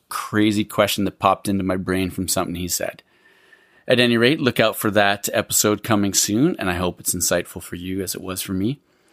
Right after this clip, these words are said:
I'm also in the works of getting a guest together to talk about the outcome of our B C election here, uh, and what's happened since the finalization of the new government with the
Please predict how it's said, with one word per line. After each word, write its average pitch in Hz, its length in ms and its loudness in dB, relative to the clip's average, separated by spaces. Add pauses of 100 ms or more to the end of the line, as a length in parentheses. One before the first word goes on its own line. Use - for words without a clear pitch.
(500)
I'm 117 140 4
also 139 440 4
in 139 160 2
the 120 60 4
works 120 360 2
of 104 180 -6
getting 110 420 4
a 110 120 -6
guest 110 340 -2
together 98 480 2
to - 220 -8
talk 104 320 2
about 98 280 4
the - 140 -12
outcome 101 420 0
of 101 140 -4
our 92 160 2
B 98 200 -4
C - 200 0
election 95 540 0
here, 87 460 -6 (480)
uh, 92 340 0 (160)
and 95 200 0
what's 101 220 2
happened 98 540 -2 (280)
since - 440 4
the 98 320 4
finalization 95 880 2
of 90 160 -4
the 92 80 -6
new 92 160 0
government 127 640 0
with 92 300 -10
the 90 320 -2